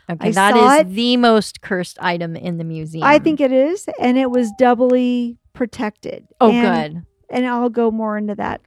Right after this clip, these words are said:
Speaker 2: whole adventure when we record next
Speaker 1: Okay.
Speaker 2: time. Yeah.
Speaker 1: Good, good.
Speaker 2: Yeah.
Speaker 1: So let's talk about another family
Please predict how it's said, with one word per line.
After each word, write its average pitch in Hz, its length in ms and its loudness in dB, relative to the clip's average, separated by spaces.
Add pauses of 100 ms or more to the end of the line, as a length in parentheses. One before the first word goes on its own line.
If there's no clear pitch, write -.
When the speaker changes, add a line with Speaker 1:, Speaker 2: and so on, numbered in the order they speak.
Speaker 2:
whole 214 240 -8
adventure 202 640 -8
when 196 200 -8
we 202 140 -6
record - 440 -12
next 180 260 -4
Speaker 1:
Okay. 147 100 -8
Speaker 2:
time. 190 220 -16 (120)
Yeah. - 240 -12
Speaker 1:
Good, - 140 -20 (180)
good. - 60 -16
Speaker 2:
Yeah. 202 200 -14 (640)
Speaker 1:
So 349 100 -6
let's 415 160 -2
talk 571 180 -6
about 381 200 0
another 262 280 -2
family 220 600 -10